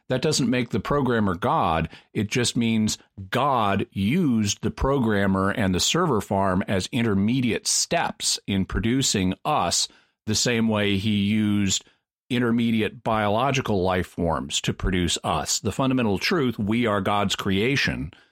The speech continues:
still remains solid. This would just fill in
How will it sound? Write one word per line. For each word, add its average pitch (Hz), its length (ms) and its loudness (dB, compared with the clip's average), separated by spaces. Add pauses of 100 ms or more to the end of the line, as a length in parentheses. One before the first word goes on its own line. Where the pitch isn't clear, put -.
(160)
still 113 540 0
remains 98 640 0
solid. 82 640 -2
This 110 240 -2
would 107 140 0
just 101 280 -2
fill 117 300 0
in 101 400 0